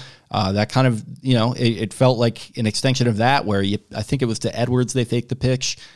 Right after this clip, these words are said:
Uh, Lamar is always a threat to run, and guys are just left in the dust. Zay Flowers wide open. That to me was the dagger of the game.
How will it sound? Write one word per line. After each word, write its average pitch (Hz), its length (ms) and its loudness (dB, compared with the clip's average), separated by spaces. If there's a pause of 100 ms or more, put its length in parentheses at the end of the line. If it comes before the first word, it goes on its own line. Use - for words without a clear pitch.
(140)
Uh, 98 240 -2
Lamar 110 300 2
is 117 80 2
always 120 240 4
a 113 40 -2
threat 120 280 0
to 123 60 0
run, 117 360 0
and 98 420 -4
guys 107 540 -2
are 95 160 -6
just 92 240 -8
left 101 360 -6
in 107 80 -2
the 101 80 -4
dust. 92 380 -4
Zay 107 200 -2
Flowers 98 400 -4
wide 101 240 -2
open. 98 240 -4
That - 160 2
to 175 100 -2
me 143 140 6
was 117 160 2
the 113 80 -2
dagger 101 360 -2
of 92 120 -8
the 95 80 -8
game. - 320 -12